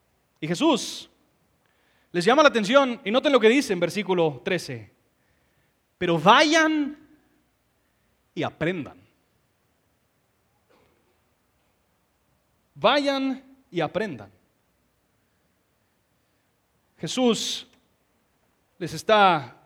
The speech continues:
confrontando a los fariseos diciéndoles que ellos realmente no han entendido lo que dicen las Escrituras. Y les,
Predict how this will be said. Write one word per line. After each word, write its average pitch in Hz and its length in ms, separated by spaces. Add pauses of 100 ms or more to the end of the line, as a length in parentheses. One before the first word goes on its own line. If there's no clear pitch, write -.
(140)
confrontando 190 960
a 185 80
los 180 220
fariseos 170 680
diciéndoles 202 540
que 208 100
ellos 247 200
realmente 220 380
no 208 120
han 208 80
entendido 170 420
lo 123 100
que 113 100
dicen 110 240
las 98 120
Escrituras. - 680 (1900)
Y 196 100
les, 214 280